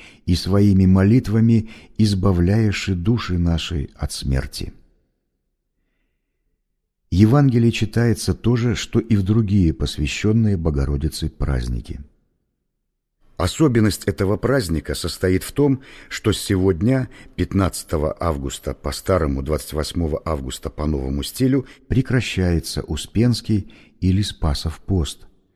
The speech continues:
установленный в честь Пресвятой Богородицы. Впрочем, когда Успение бывает в среду или пятницу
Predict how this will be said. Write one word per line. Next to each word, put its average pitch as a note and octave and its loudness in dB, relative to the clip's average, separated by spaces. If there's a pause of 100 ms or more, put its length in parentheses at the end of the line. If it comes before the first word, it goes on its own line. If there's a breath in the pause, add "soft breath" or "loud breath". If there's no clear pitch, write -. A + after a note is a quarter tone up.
(280)
установленный F2 2
в D#2 -4
честь - -4
Пресвятой C#2 -2
Богородицы. C#2+ -4 (960)
Впрочем, B2 2
когда G2+ 0
Успение F2+ 0
бывает F2 0
в - -14
среду F#2+ 0
или F2 -2
пятницу E2+ -4